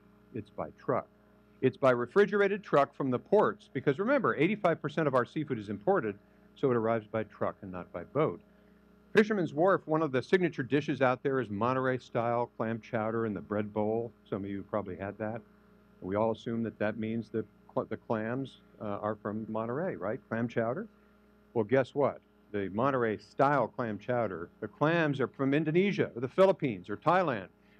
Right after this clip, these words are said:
We do grow clams off the California coast in aquaculture facilities, but not from Monterey. So if you hear something like Chesapeake-style blue crab, guess what?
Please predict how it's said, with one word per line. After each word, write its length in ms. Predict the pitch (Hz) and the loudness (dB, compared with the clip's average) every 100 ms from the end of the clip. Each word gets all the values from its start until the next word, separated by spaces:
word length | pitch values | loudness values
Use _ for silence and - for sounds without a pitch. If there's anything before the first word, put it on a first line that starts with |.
| - | 0
We 120 | 208 | 2
do 240 | 160 240 | 4 0
grow 260 | 190 143 127 | 4 4 4
clams 580 | - 156 120 92 90 - _ | 2 -4 -2 -6 -12 -18 _
off 180 | 127 123 | -2 -2
the 80 | 110 | -2
California 440 | - 110 101 98 | -2 -2 -2 -10
coast 460 | - 202 151 82 - _ _ - | -2 -2 -2 -6 -20 _ _ -12
in 100 | 101 | -2
aquaculture 680 | 117 180 131 - 95 - 90 | 0 0 -2 -4 -6 -8 -10
facilities, 540 | - - 117 87 87 - | -10 -4 -4 -4 -10 -4
but 180 | 101 101 _ _ _ | -2 -2 _ _ _
not 260 | 107 117 - | -4 -4 -6
from 140 | 90 | -10
Monterey. 480 | 92 92 87 107 85 71 - _ | -8 -8 -8 -8 -8 -12 -20 _
So 380 | - 107 101 98 - _ - | -4 -2 -2 -6 -12 _ -6
if 160 | 113 - | -4 -2
you 100 | 175 | 0
hear 240 | 156 214 | 4 4
something 380 | - 196 165 151 | 4 0 0 0
like 240 | 139 131 - _ _ - | 2 2 0 _ _ -4
Chesapeake-style 1080 | - 196 185 - 156 151 - 165 175 156 | 2 4 2 0 0 0 2 4 6 4
blue 240 | 113 135 165 | 2 0 -2
crab, 380 | - 110 90 87 - | 0 -2 0 -4 -2
guess 200 | 113 - | -2 -2
what? 260 | 131 90 | -4 -4